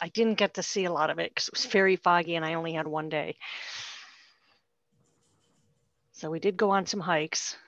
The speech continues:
So the Appalachian Trail goes through there. So my sister and I hiked a portion of the Appalachian in the park.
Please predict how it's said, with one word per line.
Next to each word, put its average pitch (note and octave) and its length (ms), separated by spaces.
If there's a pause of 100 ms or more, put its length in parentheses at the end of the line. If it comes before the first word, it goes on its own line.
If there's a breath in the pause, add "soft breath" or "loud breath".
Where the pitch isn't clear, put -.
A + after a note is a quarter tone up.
(720 soft breath)
So D#3 360
the F3 100
Appalachian G3+ 520
Trail G3 280
goes D3+ 260
through D#3+ 200
there. D3 240
So - 180
my D#3+ 120
sister F3+ 400
and E3 100
I D#3+ 160
hiked E3 300
a - 20
portion E3 480
of D3+ 140
the D#3 100
Appalachian D#3+ 680 (920 loud breath)
in E3+ 120
the D3 80
park. - 460